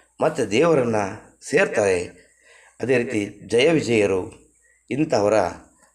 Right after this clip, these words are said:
ಉದಾಹರಣೆಗಳನ್ನ ಕೊಡ್ತಾ ಯು ಆರ್ ಅನಂತಮೂರ್ತಿಯವರು ಈ ಪುಸ್ತಕವನ್ನು ಬರೀತಾರೆ. ಮುಂದಿನ ಸಂಚಿಕೆಯಲ್ಲಿ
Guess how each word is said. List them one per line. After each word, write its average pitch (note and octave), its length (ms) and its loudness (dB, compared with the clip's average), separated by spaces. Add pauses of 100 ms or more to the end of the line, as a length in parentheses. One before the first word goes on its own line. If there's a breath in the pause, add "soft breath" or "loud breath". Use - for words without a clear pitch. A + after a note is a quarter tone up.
(120)
ಉದಾಹರಣೆಗಳನ್ನ A2+ 600 2
ಕೊಡ್ತಾ G#2 440 0 (140)
ಯು A#2 80 0
ಆರ್ B2+ 120 4
ಅನಂತಮೂರ್ತಿಯವರು G#2+ 920 -2 (800 soft breath)
ಈ G#2 300 -2 (280)
ಪುಸ್ತಕವನ್ನು F#2 920 -2
ಬರೀತಾರೆ. G#2 400 0 (540 soft breath)
ಮುಂದಿನ E3+ 340 2
ಸಂಚಿಕೆಯಲ್ಲಿ C3 1040 -2